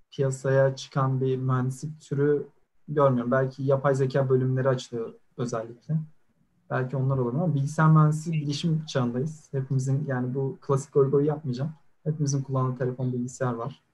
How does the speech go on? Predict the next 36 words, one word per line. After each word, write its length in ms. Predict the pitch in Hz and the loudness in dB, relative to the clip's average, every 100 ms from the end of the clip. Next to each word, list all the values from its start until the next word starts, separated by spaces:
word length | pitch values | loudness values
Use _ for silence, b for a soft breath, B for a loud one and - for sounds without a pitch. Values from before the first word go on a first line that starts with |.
| _ _ _ | _ _ _
Hayatımızın 460 | 127 127 127 131 131 | -8 -4 -4 -2 -2
her 80 | |
noktasında. 440 | 123 120 - - 180 | -2 -4 -12 -6 -2
O 40 | |
yüzden 240 | 147 151 160 160 - _ _ - - | -2 -2 -2 -4 -12 _ _ -12 -6
bu 60 | |
işin 180 | 147 156 | 0 0
kısa 220 | - 156 | 2 4
vadede 300 | 151 139 139 | 4 4 2
biteceğini 400 | - 135 139 156 | 0 -2 0 2
kimse 260 | 156 - 151 | 0 -2 -2
düşünmüyor. 460 | 131 131 117 110 156 - _ _ _ _ _ - | 0 0 -2 -4 -8 -10 _ _ _ _ _ -10
Yani 140 | 135 | -2
elektrik 400 | 143 143 147 160 | 2 2 2 4
elektronik 400 | 156 143 156 156 | 4 4 2 4
mühendisi 340 | 147 139 139 143 | 4 2 -2 -6
için 180 | - 143 | -2 0
aynı 220 | 117 113 | 0 -6
şekilde. 460 | 139 - 120 156 | -12 -10 -4 -4
Kullandığınız 640 | 165 135 139 143 143 143 156 | -4 -2 0 2 0 -2 0
her, 380 | 143 143 156 _ _ _ _ _ _ - | 0 -2 -10 _ _ _ _ _ _ -12
e, 40 | - - - | -10 -6 0
yazılımın 480 | 131 123 131 135 151 | 2 2 2 2 2
arkasında 580 | 139 127 127 - 131 123 | 2 0 -6 -4 -4 -2
bir 260 | 131 131 123 - 131 | 0 -2 -4 -12 -2
donanım 340 | 127 127 135 123 | 0 2 2 0
yatıyor. 300 | 110 135 135 | -2 -6 -6
Bu 100 | 127 | -4
donanımı 380 | 123 123 127 | -4 -4 -4
da 120 | 127 127 | -2 0
yapması 440 | 123 - 131 135 | -2 -6 -8 -4
ve 40 | |
geliştirmesi 500 | 123 120 - 120 120 | -2 -2 -4 -8 -4
gereken 280 | 127 120 120 117 | -4 -4 -6 -10
insanlar 400 | - 117 120 120 | -14 -8 -6 -6
var. 280 | 110 - | -8 -14